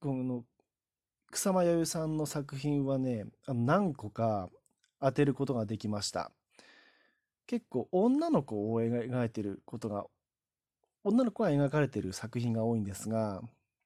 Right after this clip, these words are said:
まあ、その女の子が絵の中で何をしているかが当然ヒントになるわけですが、結構僕は本当に直感で、これかなみたいなタイトルが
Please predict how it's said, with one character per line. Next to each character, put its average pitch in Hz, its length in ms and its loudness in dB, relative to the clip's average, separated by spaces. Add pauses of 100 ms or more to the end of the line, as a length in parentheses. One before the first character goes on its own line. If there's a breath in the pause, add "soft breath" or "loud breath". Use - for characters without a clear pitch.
(1200 loud breath)
ま 120 100 -4
あ、 - 160 -10
そ - 180 -2
の 190 160 0
女 208 260 2
の 190 80 0
子 113 140 -6
が 98 180 -6
絵 180 80 2
の 220 120 6
中 110 240 2
で 95 80 -2
何 208 360 6
を 127 80 2
し - 100 -4
て - 120 -4
い 107 60 0
る 107 80 -2
か - 200 -10 (160)
が 170 160 2
当 135 200 0
然 127 140 -2
ヒ 147 160 -2
ン 135 60 0
ト 113 120 -6
に 110 60 -2
な 110 100 -2
る 107 80 -6
わ 95 100 -4
け 104 80 -10
で 101 120 -6
す - 120 -10
が、 110 300 -4 (840 soft breath)
結 254 180 -4
構 107 360 -2 (360)
僕 180 380 0
は 107 200 0 (120)
本 160 180 -6
当 170 100 -2
に 160 160 -2
直 147 100 -6 (140)
感 190 240 0
で、 185 120 2 (1800 loud breath)
こ - 160 -4
れ 196 80 4
か 202 120 -2
な 202 160 0
み 156 120 2
た 127 100 -2
い 117 80 -2
な 98 220 -6
タ 139 160 0
イ 123 60 0
ト 117 100 -6
ル 101 200 -10 (100)
が 127 400 -2